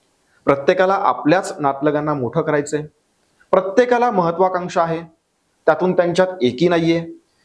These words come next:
म्हणूनच एक एक पक्ष या इंडिया आघाडीतून बाहेर पडतोय. इकडे विधानसभेत क्रॉस व्होटिंग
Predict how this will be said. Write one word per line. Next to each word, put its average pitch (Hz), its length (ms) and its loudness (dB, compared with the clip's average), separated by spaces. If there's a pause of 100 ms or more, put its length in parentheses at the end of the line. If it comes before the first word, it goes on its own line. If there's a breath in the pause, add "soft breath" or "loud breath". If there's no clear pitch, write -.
(220 soft breath)
म्हणूनच 254 540 2
एक 170 220 2
एक 233 160 2
पक्ष - 280 -2 (440)
या 175 160 4 (100)
इंडिया 156 300 2
आघाडीतून 151 520 -2
बाहेर 135 220 2
पडतोय. 139 380 -2 (880 loud breath)
इकडे 196 500 2
विधानसभेत 226 560 2
क्रॉस 196 400 0
व्होटिंग 196 360 0